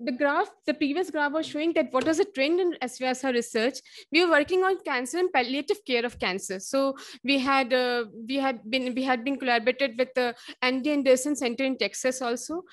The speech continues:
and we have done lot of, uh, work in the, towards the palliative care of, uh, cancer, uh, especially breast cancer. The majority of the trials which were focused on, uh, breast cancer, and there were so many symptoms that we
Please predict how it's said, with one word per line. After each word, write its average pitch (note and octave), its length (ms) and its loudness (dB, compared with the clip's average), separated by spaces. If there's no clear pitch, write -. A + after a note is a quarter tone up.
and C#4 180 -2
we D4 140 0
have D4+ 180 0
done E4+ 240 4
lot B3+ 360 -2
of, F#4 240 0
uh, C4 320 2
work C#4 260 0
in D4 120 0
the, D#4+ 60 -2
towards D#4+ 320 -4
the F#4+ 80 0
palliative C4 480 0
care B3+ 260 2
of, C4+ 220 0
uh, A#3 320 0
cancer, B3 580 0
uh, C4 60 2
especially D4+ 540 6
breast B3+ 360 2
cancer. A3 260 0
The A#3 120 -2
majority C#4 480 2
of C#4 60 -4
the D#4+ 100 0
trials C4 500 0
which C4 180 -10
were D4 80 -2
focused C#4+ 560 -2
on, C#4+ 300 -2
uh, A3+ 220 -2
breast A#3+ 400 -2
cancer, B3 460 -2
and C#4+ 140 0
there D#4 100 2
were G4 80 4
so E4 240 -2
many F#4+ 140 6
symptoms F4+ 500 0
that C4+ 260 -2
we D#4 240 0